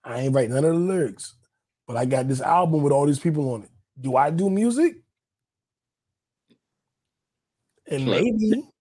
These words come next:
Speaker 2: not if you never did it. Like, thi-, this is first album ever?
Speaker 1: Yeah,
Speaker 2: Or
Speaker 1: yeah. First album ever.
Speaker 2: All right,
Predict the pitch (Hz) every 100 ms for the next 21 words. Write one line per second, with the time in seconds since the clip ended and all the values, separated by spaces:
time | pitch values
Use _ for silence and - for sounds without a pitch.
0 | _ _ _ 277 - 143 147 113 117 156
1 | 127 87 120 381 - 127 - - - 131
2 | 175 151 139 131 180 190 190 - 196 196
3 | - 151 170 160 143 - 196 233 254 226
4 | 359 403 - 220 349 - - _ _ _
5 | 208 190 208 214 233 104 - _ _ -
6 | - -